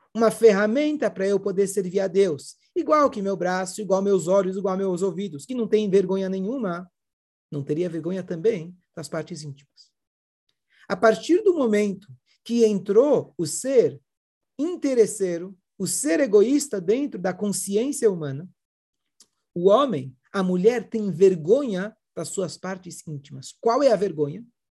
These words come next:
A vergonha é que eu não tenho isso apenas como uma ferramenta pra servir a Deus.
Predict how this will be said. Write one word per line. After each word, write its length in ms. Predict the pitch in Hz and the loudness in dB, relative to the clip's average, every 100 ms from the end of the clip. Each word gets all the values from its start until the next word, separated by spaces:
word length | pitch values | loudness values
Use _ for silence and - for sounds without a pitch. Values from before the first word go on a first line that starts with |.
| _ _ _ _ | _ _ _ _
A 80 | 175 | -10
vergonha 500 | 156 160 147 226 190 | -6 -6 -4 -6 -6
é 340 | 143 180 147 147 _ _ _ _ _ _ _ _ | -6 -6 -10 -14 _ _ _ _ _ _ _ _
que 140 | 175 | -6
eu 80 | 165 | -6
não 160 | 175 | -6
tenho 260 | - 233 208 | -8 -8 -6
isso 240 | 175 - | -8 -8
apenas 680 | 147 131 - 185 147 123 - _ _ _ | -8 -8 -6 -6 -6 -12 -16 _ _ _
como 300 | 185 185 160 | -2 0 -2
uma 160 | 147 | -6
ferramenta 640 | 135 160 139 143 165 180 | -8 -8 -6 -6 -8 -8
pra 120 | 156 139 | -12 -12
servir 320 | - 127 135 | -12 -10 -10
a 60 | |
Deus. 580 | 131 127 127 - - - | -8 -10 -14 -18 -20 -20